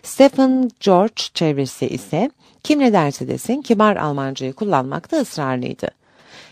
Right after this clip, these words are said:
Müzikte ise bin sekiz yüzlerde Mozart, Haydn ve az sonraları da Beethoven'ın eserleriyle dünyanın senfonik müzik merkezi olan Viyana, bin sekiz yüz kırklardan sonra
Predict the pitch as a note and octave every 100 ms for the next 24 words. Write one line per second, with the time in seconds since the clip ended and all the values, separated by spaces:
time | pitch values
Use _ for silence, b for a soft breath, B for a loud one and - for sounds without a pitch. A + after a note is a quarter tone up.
0 | - A3+ A#3 C4 D#4 C4+ D4 B3 A#3+ A#3+
1 | - A#3+ G#3 F3 F3+ E3+ E3+ A3+ C#4 G#3+
2 | E3+ E3+ A3+ - G3 G3 F#3+ D#3+ F#3 G#3+
3 | F3 F3+ F3+ - E3+ D#3+ D3+ D3 D3+ D3
4 | - A3 G#3+ E3+ C#3+ C#3+ D3+ D#3+ D3+ D3
5 | G3 A3 C3+ D3 E3 E3+ E3 G3 A#3+ G3+
6 | F#3 F3+ G3 G#3+ E3+ G#3 B3 F3+ D#3 D#3
7 | C#3+ D3 C#3+ C#3 C3+ C#3+ C3 D#3 C4 B
8 | B B E3 D#3+ G3 F#3+ A3+ G3+ F#3+ G3
9 | F#3 F#3 F3+ F3+ F#3+ F3+ E3+ D3 C3 C#3+
10 | G#3+